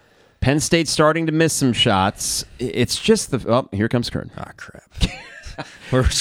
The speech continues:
Speaker 1: We are in a
Speaker 2: screwed.
Speaker 1: position as a defense where, oh, God, here comes Kern.
Speaker 2: Um, it is crazy, too. Like, think about how good Terrence has been recently.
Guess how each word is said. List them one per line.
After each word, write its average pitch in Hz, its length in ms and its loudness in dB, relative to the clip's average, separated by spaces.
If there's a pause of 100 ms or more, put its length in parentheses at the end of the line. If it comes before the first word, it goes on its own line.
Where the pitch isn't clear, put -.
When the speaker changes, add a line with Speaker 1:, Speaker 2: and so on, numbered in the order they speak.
(120)
Speaker 1:
We 214 140 4
are 190 160 6
in 226 180 2
a 277 40 4
Speaker 2:
screwed. 226 80 -4
Speaker 1:
position 190 520 4
as 120 120 2
a 131 60 4
defense 139 380 0
where, 117 120 2
oh, 110 160 4
God, 92 280 0
here 98 120 2
comes 92 200 0
Kern. - 240 -8 (960)
Speaker 2:
Um, 120 640 0 (920)
it 147 160 4
is 190 160 4
crazy, 131 360 2
too. 123 180 2
Like, 117 160 4
think 143 160 -2
about 131 320 0
how 110 200 2
good 95 260 0
Terrence 92 300 -2
has 92 100 -6
been 85 220 -4
recently. 107 600 0